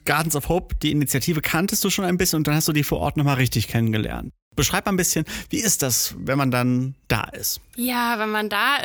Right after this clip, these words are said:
Speaker 2: ist, also, ähm, so dieses typische Bild von einem afrikanischen Land ist ja viel diese lehm-braun-rote Erde. Und wenn's nicht geregnet hat, dann ist das auch so, dass man erstmal ewig durch diese Weite fährt und so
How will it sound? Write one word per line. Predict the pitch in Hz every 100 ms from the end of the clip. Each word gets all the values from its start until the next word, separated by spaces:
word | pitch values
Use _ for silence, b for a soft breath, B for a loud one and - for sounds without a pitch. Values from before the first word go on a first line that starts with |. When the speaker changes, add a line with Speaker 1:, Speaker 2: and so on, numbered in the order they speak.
| 269
Speaker 2:
ist, | 285 - -
also, | 226 214
ähm, | 226 220 220 220 - 214 208 208 208 214
so | -
dieses | 202 208 208 -
typische | 254 - 269 233
Bild | 208 214 233 254
von | - - 214
einem | 202 202 208 208
afrikanischen | 214 - 220 - 208 220 - 208
Land | 202 208 220
ist | 214
ja | 208 202
viel | - 226 220
diese | 214 196 196 202 202
lehm-braun-rote | 196 202 208 208 208 208 214 _ - 208 214 208 214 226 -
Erde. | - 214 233 226 226 240 _ B B B B B -
Und | 208
wenn's | 208 202
nicht | 220 -
geregnet | 208 233 - 214
hat, | 208 208
dann | 196
ist | 196
das | 214
auch | - 196
so, | 202
dass | 190 190
man | 196
erstmal | 196 196 202 196
ewig | - 202 208 202
durch | 202
diese | - 202 202
Weite | 196 196 208 208
fährt | - 214 202 202 202 196
und | 196 185
so | -